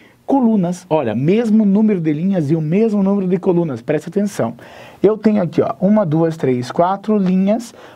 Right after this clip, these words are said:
um, dois, três, quatro colunas, ok? Então, essa matriz que está sendo exemplificada, ela vai nos dar aqui os elementos que compõem. Se você observar, eu tenho uma matriz de quatro por quatro, ou seja,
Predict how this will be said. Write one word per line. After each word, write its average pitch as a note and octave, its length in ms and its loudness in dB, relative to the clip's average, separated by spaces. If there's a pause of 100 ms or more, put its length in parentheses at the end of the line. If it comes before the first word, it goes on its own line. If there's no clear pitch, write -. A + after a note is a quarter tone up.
(100)
um, G#3+ 200 2
dois, D#3 260 0
três, E3 300 0
quatro A3 400 0
colunas, A3 640 0
ok? A3 420 -2 (340)
Então, A3+ 440 0
essa G4+ 300 -2
matriz F3 520 0
que - 140 -6
está D#3 220 -2
sendo C#3+ 260 -2
exemplificada, A#2+ 920 -2 (360)
ela F#3 180 2
vai F#3+ 160 0
nos G3+ 180 0
dar F3 220 0
aqui G3+ 340 0 (360)
os G#3+ 180 2
elementos G3+ 460 0
que A3+ 120 -2
compõem. A#3 440 0
Se - 120 -4
você B3 260 0
observar, F3+ 640 -2 (240)
eu E3+ 80 0
tenho G3+ 180 2
uma G3 60 0
matriz F#3+ 420 0
de C#3 220 -2
quatro G3+ 480 -2
por F#3+ 320 -2
quatro, E3+ 460 -2
ou C#3 120 -2
seja, C#3+ 560 0